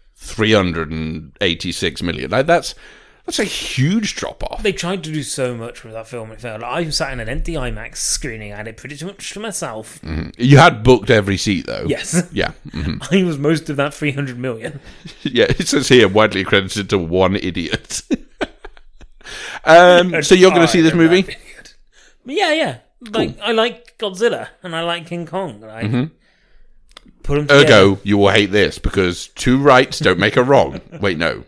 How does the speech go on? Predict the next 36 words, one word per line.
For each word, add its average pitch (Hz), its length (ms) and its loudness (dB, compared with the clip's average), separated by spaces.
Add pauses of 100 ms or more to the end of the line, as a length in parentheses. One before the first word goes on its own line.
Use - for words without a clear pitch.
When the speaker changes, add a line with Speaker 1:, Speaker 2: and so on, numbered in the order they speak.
Speaker 1:
Surely 78 380 -6
that 90 200 -8
would 82 160 -10
be 87 140 -8
the - 80 -14
case. - 320 -10
They 87 120 -10
do 87 200 -6
make - 180 -10
a - 60 -8
wrong. 69 240 -14 (560)
Anyway, 202 240 6
Boss 175 260 6
Baby 170 300 4
two 180 220 4
had 139 140 6
a 104 60 4
trailer 87 320 2
this 85 260 -2
week. - 480 -2
Um, 107 300 4 (220)
<laughs> - 200 -12
are 123 60 6
we 123 180 2
excited - 720 0
for - 140 -6
this? 135 560 -2 (800)
Um, 127 920 6
so 104 260 4
this 110 200 -2
is 104 220 -2
the 95 180 0
sequel 87 420 -4
to 85 280 -4
the 82 260 -2
animated, 85 640 -2